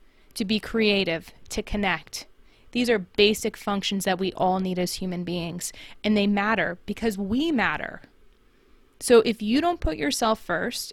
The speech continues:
if you don't take five minutes every day to just do a check on your body, check on your mind, check on your spirituality, your purpose, check on your body, like,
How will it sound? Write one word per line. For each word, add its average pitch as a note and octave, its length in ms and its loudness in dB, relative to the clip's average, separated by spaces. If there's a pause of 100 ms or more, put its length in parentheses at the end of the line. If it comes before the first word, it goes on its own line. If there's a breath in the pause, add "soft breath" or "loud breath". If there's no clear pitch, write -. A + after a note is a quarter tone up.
if G#3 200 -4
you A3+ 200 -2
don't D4+ 200 -2
take A3+ 200 -2
five A3 360 4
minutes A#3 280 -2
every G3 300 0
day F3+ 360 0 (600 soft breath)
to G3 460 2 (260 soft breath)
just G3 220 -2
do A#3 160 2
a B3 80 4
check A#3 360 2
on A#3 120 2
your A3+ 120 0
body, G#3 340 6
check F3+ 320 -6
on A3 140 0
your A3+ 100 2
mind, G3+ 680 2
check - 260 -2
on A#3 140 2
your A#3 80 0
spirituality, A#3 720 4
your G#3 120 2
purpose, G#3+ 640 2
check B3 240 -4
on A#3+ 140 0
your A3+ 100 0
body, G3 480 2
like, G3+ 220 2